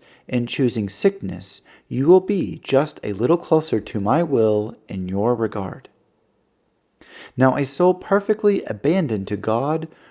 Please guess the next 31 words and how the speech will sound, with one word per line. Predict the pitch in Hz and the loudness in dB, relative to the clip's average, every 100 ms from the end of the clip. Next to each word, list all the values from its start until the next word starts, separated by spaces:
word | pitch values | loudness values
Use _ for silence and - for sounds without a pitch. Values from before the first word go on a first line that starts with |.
| - | -6
would | 123 160 170 | 4 4 4
without | 147 131 101 - | 2 2 0 -2
fail | - 190 160 92 - - | -6 0 0 0 -4 -12
choose | - 127 127 | -6 -4 -4
sickness | - 196 196 104 95 - - - _ | 0 0 0 -2 -6 -6 -14 -20 _
rather | - 101 101 139 | -6 2 2 2
than | 143 135 131 | 0 0 2
good | 107 95 | 2 2
health, | - 156 - - _ _ _ _ _ - | 0 -2 -2 -8 _ _ _ _ _ -8
in | 123 | -6
order | - 165 170 | 4 6 6
to | 175 156 | 4 -2
be | 131 131 | -2 0
a | 113 | 0
little | 107 131 175 185 | 2 2 2 2
more | 160 160 | 0 -2
pleasing | - 190 170 117 101 95 | -2 0 0 -2 -6 -4
to | 101 | -6
God. | 101 92 80 78 _ _ _ _ _ _ _ _ _ _ _ | -4 -6 -8 -16 _ _ _ _ _ _ _ _ _ _ _
Abandonment | 110 - 131 180 160 151 156 | -4 2 2 4 2 0 -2
to | 110 | -2
God's | 104 117 151 147 | 0 2 2 0
will | 123 165 110 92 - _ _ _ _ | 0 2 2 -2 -12 _ _ _ _
is | - - | -16 -4
the | 110 | -2
virtue | 98 139 143 95 90 - | 4 4 4 -6 -8 -6
of | 104 | -6
virtues. | 98 101 - - 82 - - _ _ _ _ _ _ _ _ _ _ _ _ _ _ _ _ - _ _ _ _ _ _ _ _ | -2 -2 -2 -14 -16 -18 -20 _ _ _ _ _ _ _ _ _ _ _ _ _ _ _ _ -20 _ _ _ _ _ _ _ _
From | _ - 135 | _ 4 4
the | 120 | 4
life | 110 139 185 - _ | 0 0 -2 -8 _